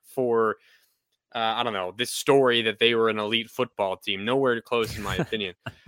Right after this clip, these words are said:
Speaker 1: Um, but if you obviously listened to our last episode towards the tail end when we made picks for Wild Card Weekend, I convinced myself to pick the Vikings to, to beat the Giants, thinking, "Oh, it's a, it's a battle of,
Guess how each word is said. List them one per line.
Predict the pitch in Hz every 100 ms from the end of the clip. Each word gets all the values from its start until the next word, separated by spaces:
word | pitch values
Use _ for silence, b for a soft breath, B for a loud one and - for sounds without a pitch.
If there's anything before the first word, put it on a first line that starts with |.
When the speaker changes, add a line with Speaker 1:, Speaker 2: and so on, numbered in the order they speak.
| -
Speaker 1:
Um, | 139 135 127 120 113 B B B B
but | 160 170 160
if | 156 139
you | 165 151 143
obviously | 147 139 131 - 131 123
listened | 127 131 127 117
to | 131
our | 123 120
last | 120 120 113
episode | 156 170 131 127 117 113
towards | 120 113
the | 107
tail | 127 120 123
end | 147 127
when | 113
we | 113
made | 113 110
picks | - 170 -
for | - 123
Wild | 120 113
Card | 123 113
Weekend, | 110 175 160 117 110 107 - _ _ _ _ -
I | 190 220 214 208
convinced | - 220 175 190 202 -
myself | 175 147 147 147 135 139 143
to | -
pick | 135 151 147
the | 131
Vikings | 131 156 156 127 110 120 -
to, | - 127
to | 123 135
beat | 139 143
the | 131
Giants, | 123 139 143 123 117 117 -
thinking, | 139 151 190
"Oh, | 185 175
it's | 170
a, | 180
it's | 175
a | 185
battle | 175 180 180 170
of, | 151 143